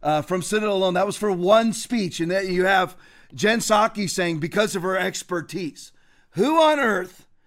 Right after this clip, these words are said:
would pay somebody eight hundred and ten thousand dollars? It wasn't just one speech. I think it was two or three. So it's about two to three hundred thousand per speech for her expertise.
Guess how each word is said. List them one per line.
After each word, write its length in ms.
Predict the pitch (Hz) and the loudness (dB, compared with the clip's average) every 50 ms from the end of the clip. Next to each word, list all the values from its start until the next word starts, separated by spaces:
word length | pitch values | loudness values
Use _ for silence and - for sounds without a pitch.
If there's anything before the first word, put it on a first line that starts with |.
| _ _ - | _ _ -2
would 220 | - 202 202 - | 0 0 0 2
pay 220 | 175 214 247 240 | 2 0 2 0
somebody 560 | - - 214 202 190 170 165 151 156 156 147 - _ _ _ _ - | 0 -2 -4 -4 -4 -4 -4 -4 -4 -6 -8 -10 _ _ _ _ 2
eight 240 | 226 262 294 294 240 | 4 4 4 2 0
hundred 380 | 190 262 262 254 254 269 247 | 0 0 2 2 0 -2 -2
and 120 | 226 208 - | -6 -8 -6
ten 300 | - - 233 233 240 233 | -2 -2 -2 0 -2 -4
thousand 560 | - - 214 208 220 233 220 - 214 214 196 | -2 0 2 2 2 2 0 -2 -4 -2 0
dollars? 540 | 202 196 202 185 156 135 - - - - _ _ _ _ - | 0 2 0 0 -4 -8 -12 -16 -20 -20 _ _ _ _ -6
It 100 | - 170 | -2 0
wasn't 280 | 196 214 208 165 180 165 | 0 0 0 -2 -2 -4
just 160 | 180 170 - | -4 -4 -4
one 160 | 180 180 170 | -4 -4 -4
speech. 240 | - - 156 139 - | -4 -4 -4 -4 -4
I 80 | 151 | -4
think 140 | 160 165 147 | -4 -4 -4
it 20 | 151 | -6
was 100 | 139 - | -8 -6
two 160 | - 151 160 | -4 -4 -4
or 60 | 147 | -4
three. 260 | 110 131 135 120 107 - - - - _ _ - | -4 -6 -8 -10 -10 -12 -18 -20 -20 _ _ -12
So 140 | - 160 | -6 -6
it's 100 | 165 160 | -6 -4
about 300 | - 185 185 185 - - - - - - - | -2 -2 -2 -2 -4 -8 -18 -20 -16 -10 -4
two 240 | - - 254 277 285 | 0 2 4 4 2
to 100 | 269 240 | 2 -2
three 200 | 175 208 233 233 | -2 -2 0 0
hundred 240 | 226 226 214 185 - | 0 0 0 0 2
thousand 400 | 208 202 202 196 151 180 160 - | 2 2 2 2 0 -4 -6 -4
per 160 | - 185 196 | -2 -4 -2
speech 360 | - - 208 208 180 - - - - - _ | -4 -4 -6 -6 -8 -8 -10 -16 -20 -10 _
for 160 | - 214 226 | 0 2 2
her 160 | 202 226 247 240 | 4 2 2 2
expertise. 800 | 247 262 254 - - - 220 202 - - 220 277 277 247 - | 0 -2 -2 -2 -2 -2 -2 -2 -2 -2 -2 -2 -2 -4 -6